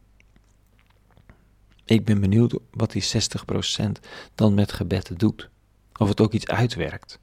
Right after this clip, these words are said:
Of er sprake is van contact of verhoring of wat dan ook. Dat hoeft niet altijd, hè? Soms is het ook fijn om überhaupt even stil te zitten. Om je frustratie en je angst het heelal in te slingeren, als was het een grote kliko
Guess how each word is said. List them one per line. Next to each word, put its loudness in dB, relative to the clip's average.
Of -4
er 2
sprake 0
is -6
van -4
contact -2
of -10
verhoring 2
of -10
wat -4
dan -6
ook. -12
Dat -20
hoeft 6
niet 8
altijd, 6
hè? 4
Soms 4
is 4
het 2
ook 0
fijn 2
om 0
überhaupt 4
even -2
stil 4
te -6
zitten. -6
Om 0
je 2
frustratie -4
en -2
je -2
angst 0
het -4
heelal 2
in 0
te -6
slingeren, 0
als -2
was 2
het -4
een -2
grote -2
kliko 0